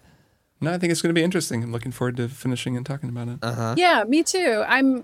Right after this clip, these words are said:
Speaker 3: kinda psyched that the last chunk of the game is gonna be me facing off with Jowie, because I feel like that's a more interesting face-off than Luca ever
Speaker 2: Yes.
Speaker 3: could have been.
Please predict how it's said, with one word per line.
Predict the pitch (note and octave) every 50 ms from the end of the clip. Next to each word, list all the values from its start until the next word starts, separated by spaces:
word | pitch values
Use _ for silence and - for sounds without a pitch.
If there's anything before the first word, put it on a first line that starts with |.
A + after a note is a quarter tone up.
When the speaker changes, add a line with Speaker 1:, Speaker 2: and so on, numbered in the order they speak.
| - _
Speaker 3:
kinda | - C#4+ C#4+ D4+
psyched | D#4+ - - A#3+ B3 A#3+ - - -
that | A#3+ G#3 -
the | A3+ G#3 G3+
last | G3 F#3 G3 G#3 G3+ G3+ G3+ - -
chunk | - A#3 G#3+ -
of | G3
the | G3+
game | F#3 - G3 F#3+ G3 F#3+
is | F#3+ F#3+
gonna | - - G#3 G3 G3
be | F3+ - F#3+ F#3
me | F3+ F#3 F#3 F3+ G3 G3 F#3+
facing | F#3 - G#3 G3 F#3+ - G#3 G3
off | F#3+ F#3+ -
with | - G3 F3+ -
Jowie, | - G3+ F3 F3+ G3 A3+ B3+ C#4 C#4+
because | C4 B3 G#3 - G3+ -
I | G#3 G3
feel | - G#3
like | G3 F#3+ F#3+
that's | - F#3+ G3 - G#3
a |
more | G3 F#3+ F#3+ F#3+ F#3 F#3 F#3 F3+ -
interesting | - F#3+ F#3+ F#3 - - G3 G3 F#3+ F#3+ F#3+ - - - A3 A3 G3+ G3 G3 F#3
face-off | - - F#3 F3+ F#3 - - B3 A#3+ B3+ C4+ C4+ - - - - _
than | - G3 F#3 F3+ F3+ F3 F3 F3+ F3+ - G3
Luca | G3 G3 G3 F#3+ - - E3+ - - - - - _ -
ever | F#3 D#3+ F3 E3+ E3+ E3
Speaker 2:
Yes. | B2 A2+ G#2+ -
Speaker 3:
could | -
have | - G2+ - -
been. | - - - A#1 - G#3